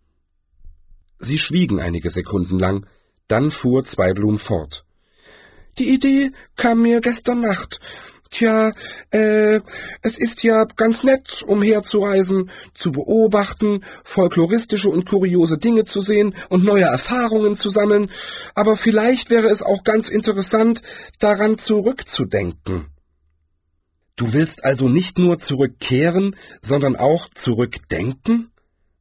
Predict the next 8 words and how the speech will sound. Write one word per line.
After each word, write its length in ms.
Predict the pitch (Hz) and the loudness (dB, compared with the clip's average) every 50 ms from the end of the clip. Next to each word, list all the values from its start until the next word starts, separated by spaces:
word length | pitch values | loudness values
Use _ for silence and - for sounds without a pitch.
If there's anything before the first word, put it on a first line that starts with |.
| _ _ | _ _
fragte 400 | _ - - 98 87 - - 104 | _ -10 -10 -10 -10 -8 -8 -6
Rincewind 480 | 101 101 110 120 - - 120 120 120 - | -4 -4 -6 -6 -6 -6 -6 -6 -6 -8
verwundert. 600 | - 120 110 110 117 131 135 147 147 147 - - _ _ _ _ _ _ _ _ _ _ _ _ _ _ _ _ _ | -8 -8 -6 -4 -4 -4 -4 -4 -6 -8 -10 -20 _ _ _ _ _ _ _ _ _ _ _ _ _ _ _ _ _
„Hältst 320 | - - 123 117 - - | -8 -8 -6 -6 -6 -6
du 60 | 117 110 | -4 -4
das 180 | 117 101 - | -4 -4 -4
nicht 260 | 120 123 117 - - | -4 -6 -6 -8 -10
für 480 | - - 123 117 113 110 107 104 98 | -8 -4 -2 -2 0 0 -2 -2 -4